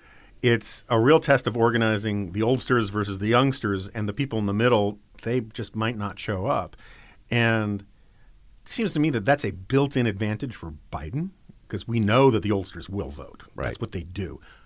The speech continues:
Speaker 1: We don't always know that the youngsters will vote. Um, sometimes they do, like with Obama.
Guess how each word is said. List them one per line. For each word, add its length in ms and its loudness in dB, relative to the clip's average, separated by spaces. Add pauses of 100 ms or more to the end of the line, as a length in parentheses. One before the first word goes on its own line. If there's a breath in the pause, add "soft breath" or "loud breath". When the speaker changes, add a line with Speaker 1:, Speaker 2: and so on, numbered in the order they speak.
(120 soft breath)
Speaker 1:
We 120 -2
don't 300 8
always 340 4
know 160 4
that 160 -4
the 80 -4
youngsters 500 0
will 140 -16
vote. 400 -18 (160)
Um, 240 -4
sometimes 360 2
they 100 4
do, 220 2
like 140 -2
with 100 -6
Obama. 500 -4